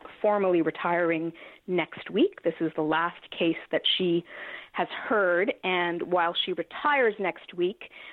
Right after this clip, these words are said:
um, there is a rule that says that she can continue to participate in decisions for a further six months. So if the court and if she wants to, um,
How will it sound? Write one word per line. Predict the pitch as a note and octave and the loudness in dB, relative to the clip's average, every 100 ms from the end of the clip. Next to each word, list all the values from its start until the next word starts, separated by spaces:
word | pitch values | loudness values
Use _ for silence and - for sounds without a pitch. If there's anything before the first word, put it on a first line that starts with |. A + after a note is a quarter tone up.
| - - | -20 -4
um, | F#3 E3+ D#3+ D3+ - F#3 | 0 0 0 -6 -6 0
there | F#3+ | 2
is | F3+ | 2
a | F3+ | 0
rule | E3+ A3+ B3+ B3+ | 2 4 4 4
that | A3+ - | 0 -2
says | F#3 F3 E3+ | 0 0 0
that | F3 - | -4 -4
she | F#3 | -6
can | G3 | -6
continue | F3+ F3+ - B3+ A3+ | -6 -4 2 4 4
to | F3+ | 2
participate | E3+ - B3 B3 A#3+ G#3 F3 F3+ | -2 -2 0 0 0 2 2 0
in | E3+ | -2
decisions | D#3 - - F4 G3 D3+ D#3+ - | -2 -4 -2 0 2 0 -2 0
for | E3+ | 0
a | D#3+ | 0
further | - F3+ D#3+ - - | 0 2 0 -4 -4
six | F#3+ - - | -4 -4 -8
months. | F3 D#3 C#2+ - - - - - | -2 -2 -2 -10 -20 -20 -8 0
So | F3+ F3 E3+ E3+ - - - _ | 4 4 4 2 -4 -14 -18 _
if | G#3+ G3 F#3+ - - | 2 2 0 -10 -4
the | F#3+ | -4
court | - - C4 A3+ A3 G#3 | -4 2 4 4 4 2
and | E3+ | 0
if | E3+ - - | 0 -2 -4
she | G#3 F#3+ F3+ F3+ - - | -2 -2 -2 -4 -10 -20
wants | F#3+ F#3 G3+ G#3+ A3 - - | -4 2 4 4 0 -10 -12
to, | G#3 F3+ E3+ - | -2 -2 -2 -6
um, | F3+ E3 D#3+ D#3 - | -2 -2 -2 -6 -12